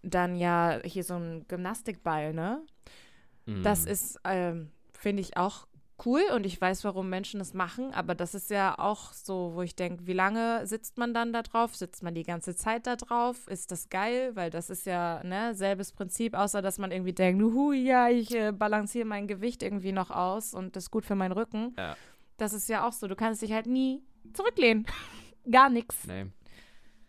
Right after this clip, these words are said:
Speaker 2: Nee. Also, ich glaube, dass man es da auch generell nicht so macht. Also du, du machst das ja, weil du, ähm,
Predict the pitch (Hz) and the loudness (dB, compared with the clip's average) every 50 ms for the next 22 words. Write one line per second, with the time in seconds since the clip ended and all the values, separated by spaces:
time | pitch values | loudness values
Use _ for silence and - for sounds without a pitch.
0 | - - 95 95 92 - - - - - - 110 107 113 120 117 - - - - | -14 -10 -10 -10 -10 -10 -12 -16 -18 -8 -6 -4 -2 0 -2 -2 -4 -6 -16 -20
1 | - - - 120 107 - - 123 113 113 127 147 160 156 170 180 185 190 190 - | -20 -14 -12 -12 -12 -8 -6 -4 -2 0 0 0 0 -2 -2 -4 -4 -4 -6 -8
2 | - - - - - - - - - - - 392 381 370 370 - - - - - | -10 -12 -18 -20 -20 -20 -20 -20 -20 -10 -8 -6 -6 -6 -8 -12 -16 -20 -20 -20
3 | - - - 403 403 349 311 277 247 110 - 123 117 113 113 107 - - - - | -20 -12 -8 -6 -6 -6 -6 -6 -6 -6 -4 -6 -6 -6 -6 -6 -6 -8 -4 -4
4 | 107 113 127 131 117 123 123 123 120 107 - - - - - - - - - 349 | -4 -2 -2 -2 -4 -4 -4 -4 -6 -8 -14 -20 -20 -20 -20 -20 -18 -18 -16 -16
5 | 294 254 - - - - - 98 104 123 123 - 120 113 113 117 107 - - 104 | -18 -18 -20 -20 -16 -8 -6 -6 -6 -6 -6 -6 -6 -4 -4 -4 -6 -6 -10 -8
6 | 101 113 135 - 120 104 110 107 110 104 110 101 107 120 127 - - 135 - - | -6 -6 -4 -6 -6 -6 -6 -8 -8 -8 -6 -4 -4 -4 -6 -6 -8 -8 -6 -6
7 | 123 113 107 107 101 101 104 104 101 101 101 101 - - 104 101 98 95 95 92 | -6 -4 -4 -4 -4 -4 -4 -4 -4 -4 -4 -4 -6 -8 -6 -6 -4 -4 -4 -4
8 | 92 90 85 | -6 -6 -8